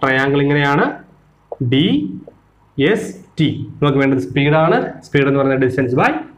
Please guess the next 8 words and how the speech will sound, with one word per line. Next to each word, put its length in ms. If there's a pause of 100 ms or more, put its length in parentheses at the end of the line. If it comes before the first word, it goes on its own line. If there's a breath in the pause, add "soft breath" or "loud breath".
(220)
time, 300
distance 400
by 240
time. 420 (840)
ഡിസ്റ്റൻസ് 240
എത്രയാ? 380 (320)
നാനൂറ് 640
by 260